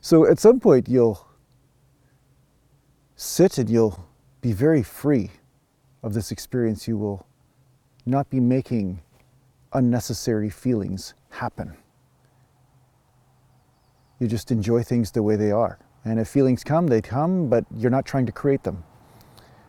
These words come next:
And you'll almost look back and say, "Geez, you know, is there something wrong with me because I'm not falling for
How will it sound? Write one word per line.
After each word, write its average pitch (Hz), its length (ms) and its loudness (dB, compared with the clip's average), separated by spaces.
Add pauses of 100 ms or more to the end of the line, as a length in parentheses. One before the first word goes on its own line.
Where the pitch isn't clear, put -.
(220)
And 143 160 4
you'll 165 140 6
almost 254 440 2
look 170 220 2
back 190 260 4
and 160 100 -6
say, 151 140 -2
"Geez, - 480 -4 (120)
you 131 60 -2
know, 180 200 0 (400)
is - 60 -20
there 135 60 -2
something 175 300 4
wrong 143 160 4
with 196 160 0
me 214 120 4
because 143 280 -2
I'm 123 160 4
not 135 320 0 (680)
falling 156 480 6
for 120 400 2